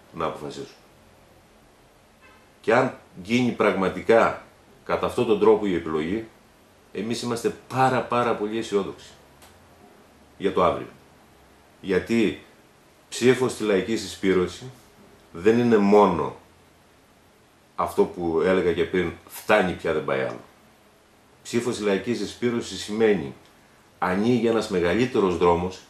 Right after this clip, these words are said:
ήδη υπάρχει αυτό. Όχι στο βαθμό όμως που χρειάζεται, με τις κινητοποιήσεις που γίνανε τη χρονιά που πέρασε, με όλα αυτά τα μέτρα που αντιμετωπίσαμε.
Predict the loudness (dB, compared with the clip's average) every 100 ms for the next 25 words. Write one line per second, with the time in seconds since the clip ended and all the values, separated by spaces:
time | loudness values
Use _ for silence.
0 | -20 -16 2 4 4 0 -8 -10 -20 -20
1 | -20 -20 -14 -12 0 2 2 -2 -10 -10
2 | -12 -16 -20 _ -20 -4 0 2 2 2
3 | 2 2 -2 -6 2 4 4 0 -8 -20
4 | -20 -20 _ _ _ _ _ -10 -10 -10
5 | -6 -4 -2 0 0 -2 -6 -10 -2 0
6 | 0 -4 -8 -12 -16 -20 _ _ _ _
7 | _ _ -20 -16 -2 2 4 4 2 2
8 | 4 4 2 -2 -10 -12 -18 _ _ -8
9 | -2 -2 -2 -4 -4 -4 -2 -4 -4 -6
10 | -6 -8 -8 -12 -14